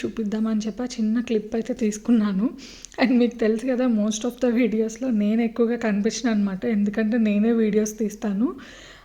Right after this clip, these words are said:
And ఎక్కువగా నేను బయట మీకు చూపించాలన్నది కవర్ చేయడానికే చూస్తా అనమాట.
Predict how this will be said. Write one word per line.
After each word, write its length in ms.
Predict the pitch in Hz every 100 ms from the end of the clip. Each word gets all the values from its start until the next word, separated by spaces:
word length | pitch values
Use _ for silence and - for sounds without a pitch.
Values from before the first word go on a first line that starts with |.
| -
And 380 | 262 240 247 247 - 233
ఎక్కువగా 420 | 240 269 247 269
నేను 320 | 254 233 226
బయట 360 | 214 214 214 233
మీకు 440 | 220 233 233 247
చూపించాలన్నది 1040 | 220 240 240 247 226 220 220 214 226 240 240
కవర్ 240 | 220 226
చేయడానికే 800 | - 240 220 220 214 247 339 359 -
చూస్తా 380 | 269 233 - 220
అనమాట. 400 | 202 190 190